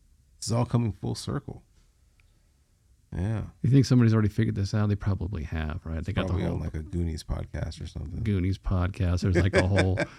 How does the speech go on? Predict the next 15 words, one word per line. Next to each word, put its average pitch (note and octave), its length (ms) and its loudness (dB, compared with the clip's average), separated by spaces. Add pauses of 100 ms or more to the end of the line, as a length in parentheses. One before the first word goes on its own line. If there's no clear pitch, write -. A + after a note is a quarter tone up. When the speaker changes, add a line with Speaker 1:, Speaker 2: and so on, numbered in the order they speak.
(400)
Speaker 1:
<laughs> - 580 -10
Speaker 2:
there's B2+ 200 12
a B2+ 80 10
fan, A#2 500 10
fan-made G#2+ 500 6
Speaker 1:
Yeah. G2 200 2
Speaker 2:
film G2+ 300 8
of, F#2 160 4
of G2 220 0
Chester F#2+ 320 2
Cop-, F#2+ 380 0 (160)
Copperpot, F2+ 540 0
and - 80 -6
he's, E2+ 160 -2
like, F2+ 220 0